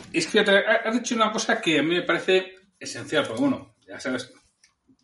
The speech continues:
tú eres de Bilbao, yo soy de Bilbao, con lo cual tenemos muy imbuida la cultura industrial de aquí y la escuela de ingenieros de,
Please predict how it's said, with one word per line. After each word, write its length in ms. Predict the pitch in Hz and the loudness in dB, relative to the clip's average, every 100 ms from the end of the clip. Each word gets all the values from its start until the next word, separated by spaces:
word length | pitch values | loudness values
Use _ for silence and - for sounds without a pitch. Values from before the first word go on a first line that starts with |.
| _ | _
tú 120 | - | -6
eres 120 | 123 127 | -2 0
de 60 | |
Bilbao, 280 | 131 151 165 | 2 2 2
yo 80 | 131 | 2
soy 140 | 131 | 0
de 100 | 123 | 0
Bilbao, 300 | 120 127 170 | 2 2 4
con 100 | 143 | 4
lo 80 | 117 | 2
cual 140 | 135 | 0
tenemos 260 | 135 139 139 | 0 0 2
muy 220 | 143 147 | 4 4
imbuida 320 | 139 147 156 | 6 4 6
la 120 | 156 - | 4 4
cultura 340 | 123 131 147 | -4 0 4
industrial 460 | 143 127 - 147 143 | 4 2 0 0 2
de 80 | 131 | 0
aquí 320 | - 156 139 | 0 2 2
y 40 | |
la 100 | 120 | 2
escuela 340 | 110 - 143 135 | -4 -4 0 2
de 100 | 123 | 0
ingenieros 560 | - 120 135 139 123 | 0 0 2 4 2
de, 320 | 117 110 107 | 0 -4 -6